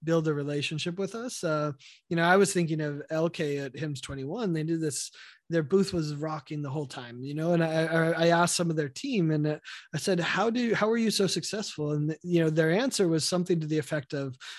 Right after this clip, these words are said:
"We were deliberate in our planning," you know, which is to your point that we reached out and, you know, this wasn't a surprise, right? <laughs>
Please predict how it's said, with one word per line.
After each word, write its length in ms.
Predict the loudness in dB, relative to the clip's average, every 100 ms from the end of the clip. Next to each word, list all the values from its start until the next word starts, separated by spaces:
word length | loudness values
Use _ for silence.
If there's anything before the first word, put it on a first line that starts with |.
| -4 6
"We 100 | 8
were 140 | 8
deliberate 640 | 6 2 2 2 2 0
in 120 | -4 -6
our 120 | -8
planning," 800 | -10 -8 -8 -8 -12 -12 -12 -8
you 100 | -4
know, 120 | -2 -2
which 180 | 0
is 100 | -2 0
to 120 | 4
your 180 | 6 4
point 320 | -2 -10 -12 -8
that 280 | -6 -6 -10 -20 -20 _
we 120 | -2 2
reached 400 | 6 6 4 2
out 280 | 0 -2
and, 260 | -4 -2 2
you 80 | 2
know, 100 | 0 -6 -8 0
this 180 | 2 4
wasn't 540 | 6 8 8 4 2
a 120 | -2 -4
surprise, 720 | -6 -2 4 4 2 -2 0
right? 260 | 2 6
<laughs> 300 | 6 8 6